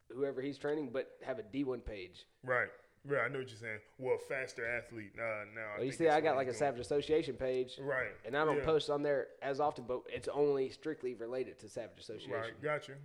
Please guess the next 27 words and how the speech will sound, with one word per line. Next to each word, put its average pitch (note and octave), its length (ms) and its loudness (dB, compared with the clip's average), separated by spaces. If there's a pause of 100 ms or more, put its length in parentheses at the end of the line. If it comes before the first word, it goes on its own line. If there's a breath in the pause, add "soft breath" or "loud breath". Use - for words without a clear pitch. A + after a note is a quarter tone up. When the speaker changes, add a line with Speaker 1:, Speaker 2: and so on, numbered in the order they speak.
Speaker 2:
Yeah. D#3 200 2 (380 loud breath)
I'm, D#3+ 240 0
I'm, F#3+ 160 2 (100)
I'm D#3 120 0 (180)
actually F3+ 220 2
working D#3+ 240 0
on C#3 160 -2
a - 20 -6
website B2+ 540 0
now B2+ 220 -4 (120)
for, A2+ 200 -6
uh, G#2+ 680 -6 (460)
my, A2 260 -2 (240)
my A2 120 -4
Liger G#2+ 520 -2
stuff. A2+ 500 -6
So - 140 -12 (340)
I'm A#2 120 -8 (260)
apparel, D3+ 600 2 (120)
everything, A#2 640 -4
hoodies. D3 480 -6 (460 soft breath)
I'm A2+ 160 -10
trying B2 240 -4
to A#2 40 -12
do A#2 200 -8
leggings, C#3 800 0 (340 soft breath)
uh, F#2+ 720 -8